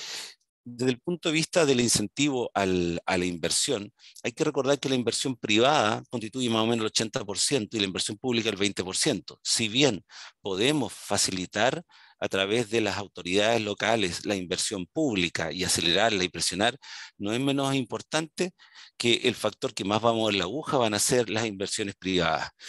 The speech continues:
Y en ese sentido tenemos que tener una región que sea atractiva para que se instalen nuevos capitales.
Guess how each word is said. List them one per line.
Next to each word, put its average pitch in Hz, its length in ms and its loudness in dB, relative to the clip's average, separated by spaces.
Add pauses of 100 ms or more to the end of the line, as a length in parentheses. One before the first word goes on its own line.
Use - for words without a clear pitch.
(200)
Y 101 140 0
en 135 80 4
ese 170 180 4
sentido 165 560 0
tenemos 120 400 -4
que 131 100 -4
tener 113 380 0
una 113 220 2
región 110 320 -4
que 113 100 0
sea 113 300 4
atractiva 147 720 0
para 117 160 0
que 98 80 -4
se - 100 0
instalen 113 420 -2 (280)
nuevos 107 240 -4
capitales. 87 600 -2